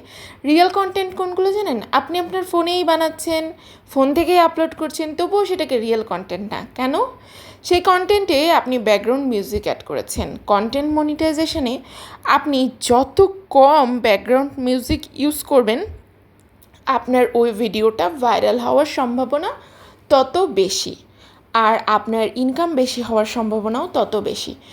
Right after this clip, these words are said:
আপনার ভিডিওর লেন্থ যত বড় হবে, আপনার ইনকামও তত বেশি হবে। যেমন কনটেন্ট মনিটাইজেশনে একটা ভিডিও যদি, আহ, রিলস ভিডিও পঁচিশ থেকে তিরিশ সেকেন্ড হয়, সেই ভিডিওতে কিন্তু ওয়ান মিলিয়ন ভিউজে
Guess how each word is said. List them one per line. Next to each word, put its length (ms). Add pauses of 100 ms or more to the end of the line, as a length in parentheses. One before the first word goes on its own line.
(380)
আপনার 500
ভিডিওর 480 (180)
লেন্থ 280 (120)
যত 280
বড় 300
হবে, 400 (460)
আপনার 440
ইনকামও 580
তত 220
বেশি 380
হবে। 220
যেমন 280
কনটেন্ট 480
মনিটাইজেশনে 680 (120)
একটা 320
ভিডিও 380 (600)
যদি, 200 (260)
আহ, 500
রিলস 240 (120)
ভিডিও 380 (160)
পঁচিশ 380
থেকে 220
তিরিশ 300
সেকেন্ড 260
হয়, 120
সেই 200
ভিডিওতে 380
কিন্তু 220 (100)
ওয়ান 200 (100)
মিলিয়ন 320
ভিউজে 380